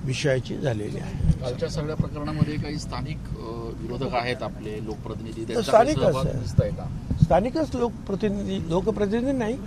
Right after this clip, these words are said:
Speaker 1: स्थानिक जे इच्छुक आहेत
Speaker 2: हम्म.
Speaker 1: जे आम्ही आहोत लढणारे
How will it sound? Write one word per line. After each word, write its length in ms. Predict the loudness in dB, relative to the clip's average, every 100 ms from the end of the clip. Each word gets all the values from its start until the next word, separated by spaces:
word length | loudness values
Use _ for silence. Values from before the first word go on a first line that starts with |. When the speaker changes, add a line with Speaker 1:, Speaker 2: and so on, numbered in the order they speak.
| -10 -10 -10 -10 4
Speaker 1:
स्थानिक 340 | 6 6 4
जे 120 | 2 2
इच्छुक 400 | 0 8 8 10
आहेत 200 | 8 6
Speaker 2:
हम्म. 920 | 2 -6 -10 -12 -12 -10 -8 -8 0 2
Speaker 1:
जे 60 |
आम्ही 320 | 6 8 10
आहोत 280 | 12 12 12 6 -6 -6 -6 -2
लढणारे 420 | 2 2 2